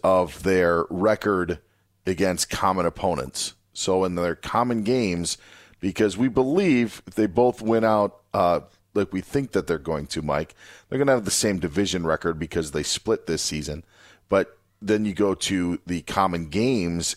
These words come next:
and not conference record. So common games, Philadelphia would have an edge over the Cowboys. So that's why they would end up getting the tiebreaker. But that's, you know, four weeks away. And considering how Philadelphia's played,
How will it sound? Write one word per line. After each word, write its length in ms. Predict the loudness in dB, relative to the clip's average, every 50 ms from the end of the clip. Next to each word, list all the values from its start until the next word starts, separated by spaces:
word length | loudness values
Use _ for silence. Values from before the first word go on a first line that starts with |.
| -6 -6
and 160 | -4 -2 0
not 320 | 0 0 0 -2 -6 _
conference 640 | -14 -8 -4 -2 -2 -2 -2 -2 -4 -4 -4 -4 -2
record. 420 | -2 -2 -2 -2 -4 -4 -4 -6 -10 -14 -20 -20 -20 -20 _
So 200 | -8 -6 -6 -4
common 460 | -4 -2 0 0 0 0 -2 -4 -2
games, 580 | -2 -2 0 0 -2 -2 -4 -4 -4 -4 -4 -6 -8 -10
Philadelphia 680 | -6 -2 0 0 2 2 2 0 0 -2 -4 -4 -4 -4
would 140 | -4 -4
have 200 | -2 -2 -2 -2
an 140 | -4 -6 -6 -4
edge 440 | -2 -2 -2 -2 -4 -6 -8 -8 -8 _ _
over 520 | -10 -8 -8 -6 -6 -6 -6 -6 -8 -12 -14 _ _ _
the 100 | -14 -14
Cowboys. 520 | -12 -10 -10 -10 -8 -8 -8 -10 -8 -6 -6
So 100 | -4 -4
that's 220 | -4 -4 -4 -6
why 100 | -8 -6
they 100 | -6 -8
would 140 | -8 -6 -8
end 160 | -8 -6 -8
up 140 | -8 -10 -14 -20 -20 -20 -20 -20 -20 _ _ _
getting 260 | -2 -2 -2 -2 -4
the 80 | -8
tiebreaker. 640 | -4 -2 -2 -2 -2 -2 -4 -6 -8 -8 -8 -12 -12 -2
But 360 | 2 4 4 4 2 0 -6 -14 -20 -20 _ _ _ _ _ _ _ _ _ _ _ _ _ _ _ _ _ _ _ _ _ _ 0
that's, 580 | 2 2 2 0 0 -2 0 -2 -2 -4 -8 -14 _ _
you 120 | -4 -2 0
know, 180 | 0 -2 -4 -8
four 340 | -16 -2 2 4 4 4 4
weeks 260 | 0 -2 -4 -2 -2
away. 480 | 0 0 2 2 2 2 0 -2 -6 -10 -8
And 160 | -8 -6 -6
considering 540 | -6 -4 -2 0 0 2 2 2 0 0 0
how 240 | 0 2 2 2 0
Philadelphia's 680 | -2 -2 -2 0 2 2 2 2 0 0 -2 -2 -4
played, 360 | -2 -2 0 2 2 2 0